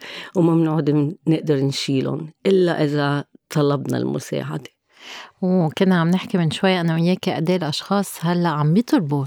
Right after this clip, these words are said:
Speaker 2: المساعدة، كيف؟
Speaker 1: Exactly. هلأ بوقت نحنا العالم كلها متجهة صوب الهوليستيك هيلينج، صوب، لأنه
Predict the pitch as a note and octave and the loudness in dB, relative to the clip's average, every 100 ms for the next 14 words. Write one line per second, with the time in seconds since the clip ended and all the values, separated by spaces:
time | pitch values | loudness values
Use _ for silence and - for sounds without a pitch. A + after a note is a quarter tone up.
0 | - D#3+ E3 D3+ E3 D#3+ C#3 C3+ D3 D3 | -2 0 0 0 0 0 0 -2 -2 -2
1 | - D3 - - D#3 D3 C#3+ - - - | -4 -4 -6 -2 2 2 0 -6 -16 -6
2 | G3+ F#3 G#3 A#3+ - E3+ E3+ E3+ F#3 A#3 | -4 0 0 0 0 2 2 2 2 2
3 | C4 F#3 F3 F#3 A#3+ F#3+ F#3+ G3 - F#3+ | 2 2 2 2 2 0 0 -2 0 0
4 | D#3 D#3+ F3 A3 - - - - E3 E3+ | 2 2 0 -2 -6 -10 -8 -2 0 2
5 | G3+ F#3+ F3 G3 F#3 D3+ C3 - F#3 E3 | 2 2 0 0 2 0 -2 0 -2 0
6 | D3 - D3 C#3+ C3 C3+ B2+ C3+ - C3 | -4 -2 -2 -2 0 0 0 -2 -6 -10
7 | - C#3 B2 C3 A#2 - D3 - C3 C3 | -6 -4 -2 -2 -4 -8 -12 -4 -4 -4
8 | - - F3+ E3 D3+ | -4 -2 0 2 0